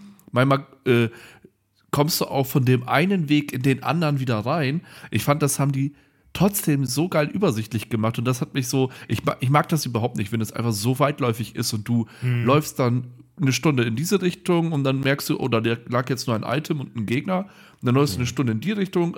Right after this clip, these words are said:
Speaker 1: hast viel gesehen, viel gemacht, aber eigentlich keinen richtigen Mehrwert daraus. Und das, finde ich, haben die mega gut gemacht durch diese kleinen Abzweigungen, diese kleinen Wege. Und du hast irgendwie nicht viel Zeit verloren, einfach irgendwelche Sideways zu gehen, sondern du findest schnell wieder den richtigen Weg zurück.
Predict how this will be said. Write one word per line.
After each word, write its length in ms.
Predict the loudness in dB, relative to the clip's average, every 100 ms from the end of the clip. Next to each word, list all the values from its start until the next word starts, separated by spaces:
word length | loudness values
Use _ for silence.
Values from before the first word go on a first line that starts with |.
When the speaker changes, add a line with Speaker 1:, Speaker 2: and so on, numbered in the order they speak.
| -6
Speaker 1:
hast 180 | -6 -6
viel 200 | -4 0
gesehen, 420 | 2 4 2 2
viel 160 | -2
gemacht, 340 | 0 0 0 0
aber 140 | -2
eigentlich 400 | -4 -4 -6 -6
keinen 260 | -4 -2 -2
richtigen 520 | -4 -4 -2 -2 -4 -10 -10 2
Mehrwert 400 | 4 4 2 -2
daraus. 380 | -4 -4 -6 -10 -20 -14
Und 80 | -2
das, 180 | 0 0
finde 160 | 0 0
ich, 80 | 0
haben 120 | 0
die 80 | 0
mega 280 | 2 2
gut 240 | 0 -4 -4
gemacht 340 | -2 -2 -4
durch 80 | -6
diese 220 | -4 -6
kleinen 340 | -2 0 0 -2
Abzweigungen, 580 | -8 -6 -4 -2 -4
diese 160 | -4 -6
kleinen 340 | -4 -2 -2
Wege. 340 | -2 0 0 -2 -6 -20 -10
Und 140 | -4 0
du 80 |
hast 260 | 0 0 -4
irgendwie 360 | -2 -2 0 0
nicht 240 | 0 -2
viel 200 | -2 -4
Zeit 240 | -2 -4 -2
verloren, 360 | -2 -2 -2
einfach 220 | -4 -8 -8
irgendwelche 500 | -8 -4 -4 0 -2 -2 -14 -20 -10
Sideways 600 | 0 2 2 0 -2 -2
zu 100 | -2
gehen, 220 | 0 0
sondern 320 | 0 0 -2 -6 _ _ _ _ _
du 100 | -8
findest 420 | 0 4 4 2 -2
schnell 240 | 2 2
wieder 140 | 2 2
den 160 | 2
richtigen 340 | 0 -2 -2 -2
Weg 200 | -2 -4
zurück. 340 | -6 -8